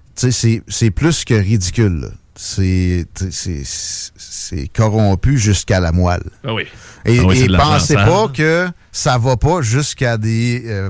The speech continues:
Speaker 1: paliers de gouvernement comme celui qu'on a juste de l'autre bord du fleuve ici. Euh, l'amende de Trump, OK ?
Speaker 2: Ouais,
Speaker 1: Qui a été
Speaker 2: quatre cents,
Speaker 1: imposée.
Speaker 2: ben là, il y a eu trois cents quelques, c'est ça, trois cent trente-cinq ?
Speaker 1: Trois cent cinquante-cinq.
Speaker 2: Trois cent cinquante-cinq, excuse-moi.
Speaker 1: Puis là, le chiffre que tu me parles, euh, tu sais, qui est,
Speaker 2: Quatre cent soixante-dix-neuf,
Speaker 1: bon,
Speaker 2: c'est
Speaker 1: ça inclut ses fils...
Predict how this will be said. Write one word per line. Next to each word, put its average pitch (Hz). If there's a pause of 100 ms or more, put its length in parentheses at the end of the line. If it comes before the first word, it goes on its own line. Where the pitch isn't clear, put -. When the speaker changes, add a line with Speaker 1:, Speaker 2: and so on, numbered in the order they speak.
Speaker 1:
paliers 120
de 117
gouvernement 110
comme 107
celui 104
qu'on 98
a 113 (360)
juste 120
de 120
l'autre 98
bord 107
du 90
fleuve 101
ici. 101 (800)
Euh, 117
l'amende 160
de 151
Trump, 139 (280)
OK ? 101
Speaker 2:
Ouais, 147 (920)
Speaker 1:
Qui 139
a 131
été 156
Speaker 2:
quatre 160
cents, -
Speaker 1:
imposée. 139
Speaker 2:
ben 135
là, 180
il 180
y -
a 143
eu 151
trois 143
cents 131
quelques, 190
c'est 165
ça, 180
trois 165
cent 170
trente-cinq ? 160
Speaker 1:
Trois 180
cent 214
cinquante-cinq. 151
Speaker 2:
Trois 123
cent 147
cinquante-cinq, 123
excuse-moi. 107
Speaker 1:
Puis -
là, 190 (240)
le 139
chiffre 196
que 180
tu 147
me 127
parles, 165
euh, 113
tu 104
sais, 151
qui 127
est, 123
Speaker 2:
Quatre 104
cent 123
soixante-dix-neuf, 110
Speaker 1:
bon, 135
Speaker 2:
c'est 104
Speaker 1:
ça 135
inclut 147
ses 151
fils... -